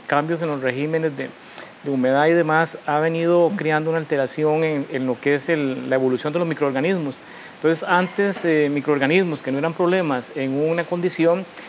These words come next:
podrían convertirse, digamos, en una limitante para el desarrollo de un cultivo.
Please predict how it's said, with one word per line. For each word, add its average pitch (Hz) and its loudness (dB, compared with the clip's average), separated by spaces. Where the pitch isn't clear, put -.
podrían 151 4
convertirse, 143 -2
digamos, 143 0
en 131 0
una 139 0
limitante 143 -2
para 123 -2
el 123 -4
desarrollo 127 -4
de 139 -2
un 135 -2
cultivo. 147 0